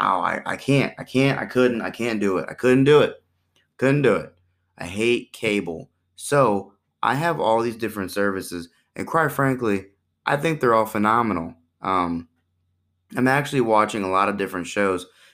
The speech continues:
And I will be, uh, side note: The Boys season two out.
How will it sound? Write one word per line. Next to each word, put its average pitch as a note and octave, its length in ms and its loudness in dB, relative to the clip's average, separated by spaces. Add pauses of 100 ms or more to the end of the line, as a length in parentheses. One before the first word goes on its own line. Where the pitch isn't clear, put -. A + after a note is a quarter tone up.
(120)
And F#2+ 160 -2
I G2+ 80 4
will G#2+ 80 4
be, G2+ 340 -2
uh, F#2 600 -2 (460)
side A2+ 440 -2
note: F2+ 480 -2 (340)
The - 80 -20
Boys G#2+ 400 0
season F#2+ 300 -2
two F#2+ 500 -2 (600)
out. - 460 -4